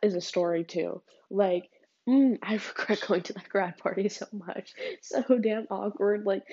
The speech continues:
there, it was, like, in the neighborhood, like, clubhouse, and there was a pool there. I wanted to drown myself. It's okay, though. I looked bomb, though. My lashes were on point that day. My makeup was so good. Oh my gosh, I wish I could recreate that look right now, 'cause I'm just stuck here.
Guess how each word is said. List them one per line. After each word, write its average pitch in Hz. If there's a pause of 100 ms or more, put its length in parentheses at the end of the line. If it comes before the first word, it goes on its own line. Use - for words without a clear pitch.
(200)
there, 240
it -
was, 247
like, 254
in 254
the 240
neighborhood, 220
like, - (160)
clubhouse, 202
and 196
there 196
was 196
a 190 (160)
pool 196
there. 190
I 180
wanted 190
to 196
drown 170
myself. 180 (640)
It's 208
okay, 175
though. 180 (300)
I 208
looked 202 (380)
bomb, 156
though. 147
My 185
lashes 180
were 175
on 156 (140)
point 180
that 196
day. 196
My 170
makeup 180
was 185
so 175
good. 170 (460)
Oh 185
my 170
gosh, 165
I 180
wish 175
I -
could -
recreate -
that 170
look 175
right 180
now, 180
'cause 180
I'm 170
just 175
stuck 160
here. 175